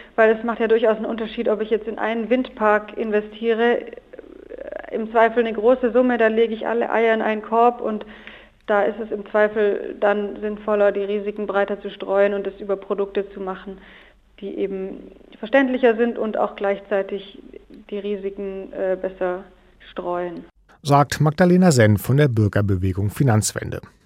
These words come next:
Speaker 2: Aber der Umbau des Finanzsektors hin zu mehr Nachhaltigkeit betrifft nicht nur die Anleger. Im Prinzip ist jedes Gehalts-, Giro- oder Sparkonto betroffen. Und weil die Kreditinstitute in den kommenden Jahren Milliarden in den Umbau stecken, könnte man auf die Idee kommen, dass vieles bald teurer werden dürfte.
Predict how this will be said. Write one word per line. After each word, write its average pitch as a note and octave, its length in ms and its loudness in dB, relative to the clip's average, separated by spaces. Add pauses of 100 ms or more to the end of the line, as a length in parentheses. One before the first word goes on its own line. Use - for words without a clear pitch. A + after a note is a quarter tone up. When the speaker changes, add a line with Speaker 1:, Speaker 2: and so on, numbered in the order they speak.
(140)
Speaker 2:
Aber F#2+ 160 -2
der G2+ 100 -2
Umbau C#3+ 300 6
des A2 160 0
Finanzsektors A#2 800 2
hin C#3 180 4
zu A2+ 140 0
mehr G2+ 160 0
Nachhaltigkeit C#3 800 0
betrifft A#2 400 0
nicht A2 200 0
nur B2+ 80 2
die - 220 -2
Anleger. B2 540 8 (480)
Im F#3 100 4
Prinzip F#3 400 4
ist F#3+ 160 2
jedes D#3+ 240 2
Gehalts-, B2 540 4
Giro- G#2+ 340 4
oder A#2 240 0
Sparkonto G#2 640 0
betroffen. - 500 -8 (300)
Und - 120 -8
weil - 140 -6
die - 80 -10
Kreditinstitute D3+ 880 2
in A2 80 6
den G2+ 140 4
kommenden A2+ 340 6
Jahren G#2+ 400 4
Milliarden C3+ 540 4
in A#2+ 80 6
den A#2 100 4
Umbau C#3+ 300 6
stecken, D3 420 2 (480)
könnte G3 220 2
man F3+ 160 6
auf E3+ 100 4
die F3+ 140 4
Idee C3+ 180 8
kommen, B2+ 240 4
dass C#3+ 160 4
vieles F#2+ 320 4
bald - 380 0
teurer G2 360 4
werden F#2 220 0
dürfte. - 380 -4